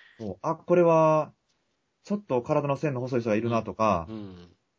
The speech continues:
Speaker 1: ガチッとした人がいるなとかいうのがわかるっていう。
Speaker 2: で、またあのー、なんていうか、超人的じゃないですか、すごく。
Speaker 1: うん、うん。
Speaker 2: この透明人間の二人は。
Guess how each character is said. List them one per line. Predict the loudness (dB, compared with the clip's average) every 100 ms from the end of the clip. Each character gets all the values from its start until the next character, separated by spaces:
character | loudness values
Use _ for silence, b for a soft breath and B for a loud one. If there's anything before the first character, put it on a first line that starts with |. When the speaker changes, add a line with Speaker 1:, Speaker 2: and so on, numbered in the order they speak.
| _ _ _ _ -6
Speaker 1:
ガ | -4 -4
チ |
ッ | -6
と |
し | -6
た | -2
人 |
が | -2
い |
る | 0
な | -2
と | -2
か | -4
い |
う | -4
の |
が | -2
わ | -2
か | -2
る | -6 -10
っ |
て | -12
い |
う。 | -6
Speaker 2:
で、 |
ま | -2 0
た | 2 2
あ | 2
の | -2 0 -2 -2 -2 -2 -2 -4 -4
ー、 | -4
な |
ん | -2
て |
い | -4
う |
か、 | -6 -4
超 | 0 2
人 | 2 -2
的 | 0 0
じ | -2
ゃ | -2
な | -6
い |
で | -10
す | -8
か、 | -8 -8
す | -12 -2
ご | 0
く。 | 0 -6 -12 _ _ _ _ _ _
Speaker 1:
う | -2
ん、 | 0 0
う |
ん。 |
Speaker 2:
こ | 0
の | 2
透 | 4 4
明 | 4
人 | 2 2 0
間 | -2
の | -4
二 | -2 -2
人 | -2
は。 | -10